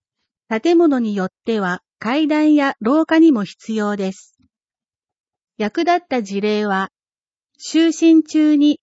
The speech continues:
住宅用火災警報器が作動したことにより、目が覚め、避難及び百十九番通報ができました。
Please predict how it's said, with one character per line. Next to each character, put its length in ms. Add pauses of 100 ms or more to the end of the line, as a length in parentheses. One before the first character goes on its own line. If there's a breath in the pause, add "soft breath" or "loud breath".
住 280
宅 300
用 220
火 160
災 280
警 260
報 280
器 160
が 260
作 220
動 220
し 80
た 120
こ 140
と 140
に 160
よ 120
り、 220 (240)
目 180
が 100
覚 200
め、 260 (440)
避 200
難 360 (200)
及 280
び 240
百 320
十 260
九 260
番 280
通 260
報 300
が 100
で 140
き 160
ま 100
し 120
た。 200